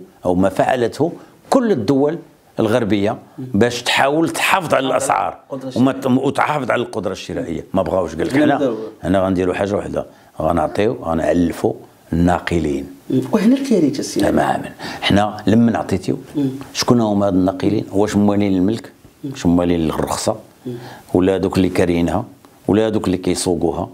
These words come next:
Speaker 2: مم.
Speaker 1: كيف كان، شنو هو المردودية ديال هذا
Speaker 2: مم.
Speaker 1: الفعل هذا؟ واش كان عنده تأثير حقيقي على
Speaker 2: والو.
Speaker 1: الأسعار؟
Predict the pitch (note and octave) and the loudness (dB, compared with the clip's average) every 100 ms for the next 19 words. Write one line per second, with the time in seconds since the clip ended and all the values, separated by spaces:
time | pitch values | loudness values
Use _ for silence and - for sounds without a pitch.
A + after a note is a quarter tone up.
0 | - C3 B2+ - - A#2+ A#2+ A2+ - G2+ | -12 -14 -14 -12 -2 0 2 0 2 0
1 | F#2+ - A#2+ G#2+ A2 A2 A2+ G#2+ G2 B2+ | 0 0 2 2 2 0 2 0 2 2
2 | G#2 G#2+ F#2+ F2 E2 E2 D#2+ F#2+ F2 D#2 | 2 0 0 -2 -2 -2 -2 0 0 0
3 | E2 F2 - - - G2 A2 B2 D3 A#2+ | -2 -2 -4 -8 -6 0 2 2 0 2
4 | G#2+ A2+ - - - A#2+ - G#2 - B2+ | 2 0 0 -4 0 0 2 0 0 -2
5 | F3+ - B3+ G#3+ - E2 D#2+ | 0 0 2 2 2 0 -2